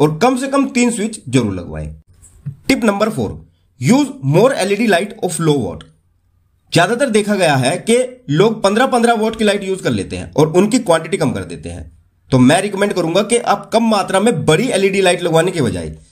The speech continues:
ज्यादा मात्रा में छोटी एलईडी लाइट लगवाएं। पन्द्रह वाट की जगह नौ से दस वाट तक की पन्द्रह वाट की एलईडी लाइट न लगवाएं। हाँ, अगर आपका रूम ज्यादा छोटा है तो आप नौ वाट की जगह छह से सात वाट की एलईडी लाइट के साथ जा सकते हैं,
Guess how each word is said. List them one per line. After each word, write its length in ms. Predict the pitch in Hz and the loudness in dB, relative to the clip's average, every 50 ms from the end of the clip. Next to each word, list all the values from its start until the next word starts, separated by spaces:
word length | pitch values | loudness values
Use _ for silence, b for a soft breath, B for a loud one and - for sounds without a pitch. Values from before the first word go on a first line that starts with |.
| b - 107 | b -8 -2
ज्यादा 320 | 107 139 156 185 220 233 | 2 2 4 4 2 2
मात्रा 320 | 233 214 196 - 185 180 | 0 0 -4 -2 -2 0
में 100 | 196 247 | 2 2
छोटी 340 | 233 - - 175 180 180 214 | 0 0 -2 -2 0 0 0
एलईडी 240 | 220 208 196 185 196 | 0 0 0 -2 0
लाइट 220 | 185 175 160 135 | 0 0 0 -2
लगवाएं। 300 | 139 110 87 87 80 80 78 - _ _ _ _ _ _ _ _ - | -4 -8 -8 -10 -12 -14 -14 -16 _ _ _ _ _ _ _ _ 0
पन्द्रह 240 | 175 180 208 254 269 | 0 2 2 2 2
वाट 220 | 247 240 233 233 | 2 0 -2 -2
की 80 | 233 240 | -2 0
जगह 220 | 175 214 202 220 | 0 2 4 4
नौ 180 | 226 202 190 185 | 4 2 2 0
से 140 | 175 254 247 | 0 0 0
दस 200 | 160 147 131 - 110 | 2 0 0 0 -4
वाट 140 | 98 87 | -6 -8
तक 160 | 80 80 78 73 | -8 -12 -16 -16
की 180 | - - 78 76 78 - _ _ _ _ _ _ _ - | -14 -14 -14 -14 -14 -18 _ _ _ _ _ _ _ -2
पन्द्रह 220 | 156 175 220 269 | 0 2 2 2
वाट 220 | 277 262 269 269 | 2 0 0 0
की 120 | 262 262 269 | 0 -2 -2
एलईडी 300 | 240 214 214 220 240 233 | 0 -2 -2 -2 0 0
लाइट 260 | 202 196 214 214 170 | 0 0 -2 -2 0
न 60 | 156 | 0
लगवाएं। 440 | 135 123 110 92 85 85 82 76 78 - - _ | 0 0 -2 -4 -8 -10 -14 -14 -16 -18 -20 _
हाँ, 300 | - - 180 214 202 151 | 0 2 2 2 2 0
अगर 160 | 131 139 160 | 0 0 0
आपका 220 | 175 180 160 175 185 | 0 0 0 0 2
रूम 200 | 180 202 202 160 | 2 2 2 2
ज्यादा 240 | 147 147 147 175 185 | 0 2 2 0 0
छोटा 300 | - 185 180 165 185 180 | -2 -4 -2 -2 0 -2
है 200 | 190 185 - - | -2 -2 0 2
तो 100 | 208 202 | 0 2
आप 260 | - - 202 202 180 | 4 2 0 0 0
नौ 200 | 180 156 160 190 202 | 0 0 2 2 2
वाट 200 | 202 202 202 - | 0 -2 0 0
की 100 | 214 202 | 0 0
जगह 200 | 156 151 180 190 | 2 2 2 0
छह 260 | 156 - - 202 208 | 0 0 0 0 2
से 120 | 226 247 | 0 0
सात 280 | 208 - 196 208 208 208 | 0 2 0 0 0 0
वाट 200 | 196 208 202 - | -2 -2 -2 -2
की 80 | - | -2
एलईडी 280 | - - 151 156 160 165 | -2 0 0 0 0 0
लाइट 220 | 160 156 151 151 | 0 0 0 0
के 60 | 160 156 | -2 -2
साथ 140 | 156 143 | -2 -2
जा 160 | 139 120 95 85 | -2 -4 -4 -6
सकते 260 | - - 76 - 80 | -8 -12 -14 -14 -14
हैं, 220 | 78 76 76 b | -14 -14 -16 b